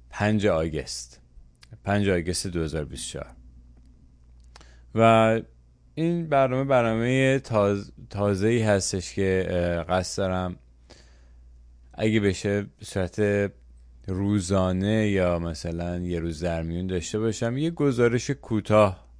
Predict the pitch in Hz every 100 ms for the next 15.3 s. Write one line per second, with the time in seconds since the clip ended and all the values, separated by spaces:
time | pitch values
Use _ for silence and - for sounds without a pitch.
0 | - 92 87 82 82 87 87 87 82 90
1 | 82 78 101 107 113 - - - - 123
2 | 110 - - 156 147 143 131 135 127 123
3 | - - - - - - - 139 139 135
4 | 139 143 139 131 127 107 107 98 90 -
5 | 98 98 95 87 95 90 82 76 87 -
6 | - _ _ - - _ _ _ 104 98
7 | 101 95 - 101 85 90 85 110 95 92
8 | 80 80 - 107 95 - 110 117 127 131
9 | 131 - - - - - - 104 101 101
10 | 101 - 101 101 101 101 127 135 143 135
11 | 110 92 98 110 110 98 101 117 127 120
12 | 120 113 107 104 - 101 101 104 98 98
13 | 101 95 - 104 98 98 98 - 104 104
14 | 104 98 92 85 90 101 110 110 107 110
15 | 110 113